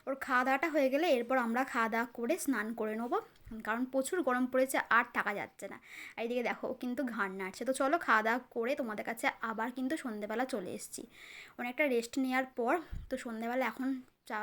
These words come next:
চা করতে চলে এসেছি। তোমার দাদাভাই সকালবেলা আমাকে চা করে খাইয়েছে, কিন্তু এবার পালা হচ্ছে আমার সন্ধেবেলা। আর আজ এই বিকালবেলা না একটা YouTube-এ ভিডিও দেখছিলাম চা করার রেসিপি, তো সেই পদ্ধতিটাই অবলম্বন করতে গিয়ে হয়ে গেল গন্ডগোল। তো চা করার রেসিপি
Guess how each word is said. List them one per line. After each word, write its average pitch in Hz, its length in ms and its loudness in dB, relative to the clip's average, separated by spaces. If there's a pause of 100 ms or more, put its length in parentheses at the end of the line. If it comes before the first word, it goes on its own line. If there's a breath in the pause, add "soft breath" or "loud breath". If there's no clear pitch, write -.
(160)
চা 202 160 -2
করতে 226 280 -8
চলে 240 220 -4
এসেছি। 247 220 -6 (400 loud breath)
তোমার 277 220 -4
দাদাভাই 277 340 2
সকালবেলা 254 480 0
আমাকে 269 200 0
চা 269 220 -6
করে 240 200 -4
খাইয়েছে, 220 380 -10
কিন্তু 226 280 -6
এবার 220 220 -2
পালা 240 180 0
হচ্ছে 269 280 0 (140)
আমার 226 240 -2
সন্ধেবেলা। - 580 -6 (480 loud breath)
আর 233 160 0
আজ 262 160 2
এই 330 80 4
বিকালবেলা 269 420 6 (160)
না 262 200 2
একটা - 180 -2
YouTube-এ 233 360 0
ভিডিও 214 320 -4
দেখছিলাম 233 420 0
চা - 200 -4
করার 220 240 -2
রেসিপি, - 440 -10 (500 loud breath)
তো - 80 -2
সেই 277 300 0
পদ্ধতিটাই 254 560 0
অবলম্বন 240 540 2
করতে 226 300 -4
গিয়ে 277 160 -2
হয়ে 240 220 -2
গেল 208 220 -2
গন্ডগোল। 202 520 -6 (640 loud breath)
তো 277 60 -4 (280)
চা 285 180 2 (140)
করার 294 200 4
রেসিপি 262 360 4